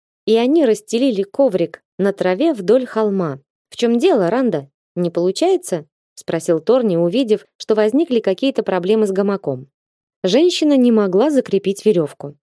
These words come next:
Бен вызвался ей помочь. «Ты можешь идти, Ранда. Принеси мне мои вещи, Бен,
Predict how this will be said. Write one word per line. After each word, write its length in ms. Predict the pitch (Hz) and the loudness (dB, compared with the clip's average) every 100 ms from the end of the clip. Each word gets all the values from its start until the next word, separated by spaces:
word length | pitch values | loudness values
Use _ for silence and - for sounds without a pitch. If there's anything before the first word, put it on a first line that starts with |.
| _ _ _ | _ _ _
Бен 320 | 180 269 370 | 0 2 4
вызвался 480 | 226 233 254 330 - | 4 2 2 0 0
ей 240 | 277 175 190 | 2 2 0
помочь. 520 | 277 285 156 147 - _ _ - | 0 0 -2 -6 -16 _ _ -2
«Ты 100 | 240 | 0
можешь 360 | 262 269 269 | 2 2 2
идти, 320 | 294 - 320 208 | -2 0 0 2
Ранда. 380 | 226 180 147 - _ - | 0 -2 -4 -10 _ -4
Принеси 400 | 262 269 285 359 | 0 0 0 0
мне 160 | 220 | 2
мои 260 | 180 190 208 | 2 2 2
вещи, 320 | 196 151 - | 0 0 -4
Бен, 320 | 160 196 143 | -2 -2 -4